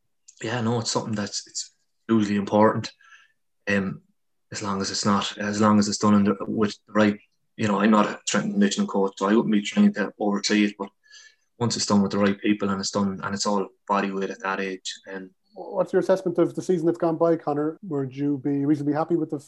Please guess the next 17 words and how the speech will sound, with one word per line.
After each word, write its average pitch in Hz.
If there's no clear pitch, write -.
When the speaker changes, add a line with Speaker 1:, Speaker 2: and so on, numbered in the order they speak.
Speaker 2:
the 143
fourth 156
place 151
finish? -
Speaker 1:
Absolutely. 123
If -
we -
qualify 120
for -
Europe 113
every 104
year, 104
I'd 110
be 110
happy 101
every 117
year. 110